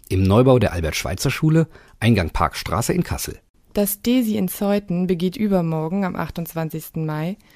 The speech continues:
Speaker 2: das fünfjährige Bestehen des Schülerlabors Physik begreifen.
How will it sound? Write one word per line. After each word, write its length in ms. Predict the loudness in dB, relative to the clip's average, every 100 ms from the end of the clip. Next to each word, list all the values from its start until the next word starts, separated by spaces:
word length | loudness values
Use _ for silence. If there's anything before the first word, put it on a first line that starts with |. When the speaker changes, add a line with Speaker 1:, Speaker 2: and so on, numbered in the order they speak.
| _ _
Speaker 2:
das 220 | -8 2
fünfjährige 520 | 4 4 2 -2 0
Bestehen 680 | -2 -4 -4 -2 0 0 -2
des 220 | -6 -6
Schülerlabors 680 | -2 0 0 0 0 -2 -2
Physik 400 | -6 -6 -6 -6
begreifen. 760 | -6 -6 -4 -4 -4 -8 -10 -10